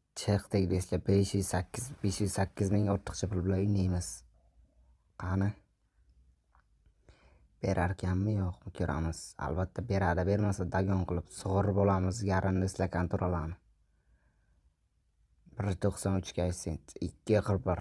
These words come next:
Хорошо, do'stlar, bir million ikki yuz ming so'm. Uch million ikki yuz, ikki yuz ming so'm foydaga chiqib oldik, do'stlar. Ikki million so'm bilan boshlagandik. Besh million ikki yuz yigirma besh ming. Хорошо, do'stlar. Bundan ziyod bo'lmagan, do'stlar. Qani?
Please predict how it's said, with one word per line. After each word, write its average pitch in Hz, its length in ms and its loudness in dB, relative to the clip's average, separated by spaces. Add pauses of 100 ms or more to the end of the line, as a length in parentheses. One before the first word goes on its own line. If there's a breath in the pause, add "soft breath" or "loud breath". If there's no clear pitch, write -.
(140)
Хорошо, 123 640 8
do'stlar, 104 320 0
bir 101 120 0
million 104 240 2
ikki - 260 -6
yuz 104 80 2
ming 101 200 0
so'm. 87 160 -4 (440 loud breath)
Uch 120 140 2
million 131 240 8
ikki 123 220 2
yuz, 113 240 4 (240)
ikki - 220 -4
yuz 110 120 2
ming 110 160 4
so'm 101 200 0
foydaga 110 460 6
chiqib - 260 -4
oldik, 110 260 2
do'stlar. 107 260 -4 (120)
Ikki - 240 -2
million 110 240 6
so'm 104 160 2
bilan 98 240 0
boshlagandik. 113 680 4
Besh 107 180 0
million 101 220 0
ikki - 180 -2
yuz 104 120 2
yigirma 104 240 2 (760 soft breath)
besh - 220 0
ming. 101 240 2 (120)
Хорошо, 110 500 0
do'stlar. - 460 0
Bundan 113 340 2
ziyod 110 260 0
bo'lmagan, 110 500 2
do'stlar. 107 380 -2 (1600)
Qani? 104 260 2